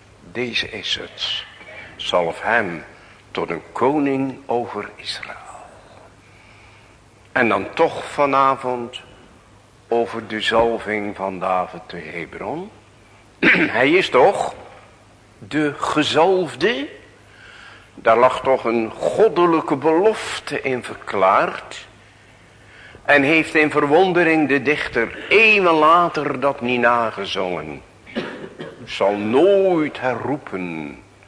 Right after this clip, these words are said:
wat ik eenmaal heb gesproken. Wat uit mijn lippen ging,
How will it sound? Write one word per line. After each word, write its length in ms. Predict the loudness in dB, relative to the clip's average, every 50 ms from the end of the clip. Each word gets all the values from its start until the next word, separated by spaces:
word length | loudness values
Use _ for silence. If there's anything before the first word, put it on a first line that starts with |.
| -20 -20 -20 -20 -20 -20 -12
wat 200 | -8 -6 -6 -6
ik 220 | -6 -8 -10 -8 -2
eenmaal 460 | 2 4 4 4 4 4 4 4 2
heb 180 | 2 -2 -4 -6
gesproken. 1080 | -8 -10 -8 -8 -8 -8 -8 -6 -4 -4 -4 -4 -6 -8 -12 -14 -14 -14 -14 -16 -18 -20 -20 -20 -20 -20 -20 -20 -20 -20 -20 _ _ _ -20 -20 _ _ _ -12
Wat 200 | -6 -4 -2 0
uit 200 | 0 0 0 0
mijn 140 | -2 -4 -2
lippen 300 | 0 0 0 0 -2 -4
ging, 520 | -4 -4 -4 -4 -4 -4 -4 -6 -8 -10